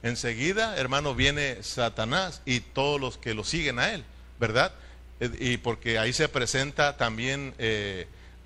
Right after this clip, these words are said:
eh, el Hades, se presenta el, el mar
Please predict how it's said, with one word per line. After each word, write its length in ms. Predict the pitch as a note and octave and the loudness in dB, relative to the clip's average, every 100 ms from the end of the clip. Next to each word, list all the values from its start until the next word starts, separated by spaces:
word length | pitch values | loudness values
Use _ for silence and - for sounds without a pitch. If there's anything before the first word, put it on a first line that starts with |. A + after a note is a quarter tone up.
| - | -10
eh, 920 | A#2+ G#2 G2+ F#2+ F#2+ G2 A2 G#2+ A2 | -6 -4 -4 -6 -6 -8 -2 0 0
el 180 | A2+ G#2+ | 0 4
Hades, 460 | A2+ B2+ C3+ D3+ C#3+ | 8 8 6 -2 -2
se 240 | - A2 | -4 -6
presenta 960 | G#2+ G2 G2+ A2+ A2 A#2 G#2+ G2 F#2 F2+ | -6 -6 -4 -4 0 0 2 0 -4 -4
el, 280 | F#2+ F#2 F#2 | -6 -6 -8
el 260 | G2 F#2+ | -8 -6
mar 460 | F#2+ A#2 C#3 F#3+ | -4 0 0 -2